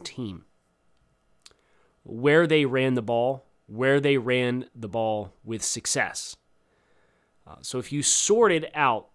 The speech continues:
uh, the best yards per attempt by direction for the Dolphins,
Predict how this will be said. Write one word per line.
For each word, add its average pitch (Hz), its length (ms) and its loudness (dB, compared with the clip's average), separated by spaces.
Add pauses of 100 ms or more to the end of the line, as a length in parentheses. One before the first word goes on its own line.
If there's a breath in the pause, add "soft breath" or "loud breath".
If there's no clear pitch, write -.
(680)
uh, 113 180 -8
the 113 160 -8
best - 760 -2 (380)
yards 139 480 0
per - 260 -4
attempt - 600 -8 (420)
by 123 140 2
direction 123 720 -4 (600)
for - 140 -8
the 139 100 0
Dolphins, - 600 2